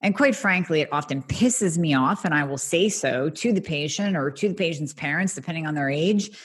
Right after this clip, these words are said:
and who they're with, or to the patient's family, that they were flat out wrong,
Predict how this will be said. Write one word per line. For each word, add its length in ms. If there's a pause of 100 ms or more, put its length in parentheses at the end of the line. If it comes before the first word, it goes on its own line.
(140)
and 120
who 140
they're 160
with, 340
or 80
to 160
the 80
patient's 460
family, 580 (1080)
that 340
they 180
were 240
flat 380
out 280
wrong, 480